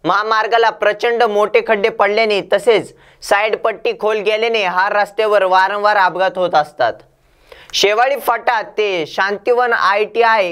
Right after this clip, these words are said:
कॉलेज पर्यंत वाहन चालकांनी वाहन चालवताना चांगलीच दमछाट होत आहे. या रस्त्यावर सामान्य नागरिकांनी आणि वाहनधारकांनी जीव घेणे प्रवास करावा लागतो. या रस्त्यावरील साईड पट्ट्या अतिशय खोल असून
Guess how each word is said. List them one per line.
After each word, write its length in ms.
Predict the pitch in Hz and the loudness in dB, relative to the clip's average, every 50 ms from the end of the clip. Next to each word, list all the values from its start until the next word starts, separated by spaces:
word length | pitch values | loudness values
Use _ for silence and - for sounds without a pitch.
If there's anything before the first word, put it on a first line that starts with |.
| 156 - | -2 0
कॉलेज 380 | 196 202 202 202 196 165 131 - | 2 2 2 2 0 -2 -4 0
पर्यंत 340 | - 190 196 208 208 208 214 | 0 0 2 2 2 2 2
वाहन 400 | 196 180 185 185 180 208 202 190 | 2 4 2 2 2 0 -4 0
चालकांनी 600 | 220 202 190 190 202 - 202 202 196 196 185 175 | 2 2 2 2 0 0 0 0 0 0 0 0
वाहन 340 | 165 165 175 180 190 196 190 | 2 2 2 2 2 0 -2
चालवताना 600 | - 202 180 175 175 180 180 180 180 180 180 175 | 0 0 2 2 2 0 -2 -2 -2 -2 -2 -2
चांगलीच 580 | 170 - 214 190 185 190 190 196 196 175 170 175 _ _ _ _ - _ - 147 | -2 0 -2 -2 0 0 0 0 0 -2 -4 -10 _ _ _ _ -20 _ -6 0
दमछाट 580 | 151 190 196 196 185 190 - 214 196 185 185 | 0 2 2 0 -2 -2 -2 -2 -2 -2 -2
होत 200 | 180 185 180 - | -2 -2 0 2
आहे. 300 | 165 143 135 139 113 104 - - - _ _ _ _ _ _ _ _ - - - - - - - - - - - - - - - - - | 0 0 0 -4 -8 -8 -10 -16 -20 _ _ _ _ _ _ _ _ -20 -20 -20 -20 -20 -20 -20 -20 -18 -16 -14 -12 -12 -10 -6 -2 0
या 140 | 226 254 277 | 0 2 2
रस्त्यावर 520 | 269 262 247 254 - 277 269 269 254 233 190 | 2 0 -2 0 0 2 2 2 0 -2 -4
सामान्य 580 | 175 - 233 202 208 220 233 254 254 262 269 | -2 0 0 0 0 0 -2 -2 0 0 0
नागरिकांनी 720 | 262 240 226 220 214 226 240 185 - 247 240 240 240 226 208 208 | 2 2 2 2 2 0 0 2 0 0 0 2 2 2 2 2
आणि 360 | 196 185 202 220 226 233 226 | 2 2 2 2 2 0 2
वाहनधारकांनी 1080 | 202 202 202 208 220 214 196 220 220 220 226 214 226 226 220 220 214 208 190 175 147 - - _ _ _ - | 2 2 2 2 2 2 2 4 4 4 2 2 2 0 2 2 2 2 0 0 -2 -4 -10 _ _ _ -8
जीव 240 | 147 147 208 233 240 | 0 4 4 4 4
घेणे 300 | 202 226 226 220 226 233 | 4 2 2 4 2 0
प्रवास 440 | - 214 220 214 214 214 214 214 - | 2 2 2 4 4 2 0 0 0
करावा 320 | 220 214 202 208 202 202 | 0 2 2 4 2 4
लागतो. 380 | 196 185 175 170 - - 160 151 | 4 2 0 0 -2 -4 -2 0
या 300 | 143 143 139 165 185 220 | 0 0 2 2 2 4
रस्त्यावरील 600 | 220 226 220 214 - - 233 226 233 226 226 220 208 | 4 2 0 0 0 0 2 4 4 4 2 2 0
साईड 300 | - - 220 208 220 190 | 0 0 2 2 2 0
पट्ट्या 440 | - - 208 202 202 - 226 208 185 | -2 -2 -2 -2 -2 -2 0 0 2
अतिशय 540 | 165 175 180 175 - - 214 - - 226 208 208 | 0 0 -4 -4 -6 -6 -6 0 0 0 0 2
खोल 220 | - 214 214 214 | 2 2 4 4
असून 400 | 208 208 208 - - 202 175 143 | 2 2 0 -2 -2 -4 -2 -4